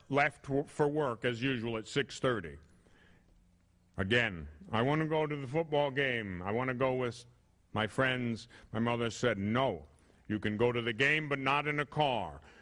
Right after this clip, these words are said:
If you go in a car, something terrible will happen." My little sister snuck off in the car with her friends,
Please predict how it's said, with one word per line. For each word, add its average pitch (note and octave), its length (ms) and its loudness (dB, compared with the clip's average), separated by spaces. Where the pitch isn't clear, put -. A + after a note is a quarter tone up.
If G#2+ 160 0
you A#2 120 0
go F3 260 6
in F#3 80 0
a D#3 60 -2
car, F3+ 360 2
something D3 520 0
terrible F3 500 2
will D#3+ 140 2
happen." E2 520 -2
My A#2 240 4
little C3+ 260 0
sister C#3 440 0
snuck C#3 360 0
off B2+ 300 0
in B2+ 120 0
the C3+ 60 -2
car A2 460 0
with A2+ 160 -4
her B2+ 120 2
friends, F2 680 -4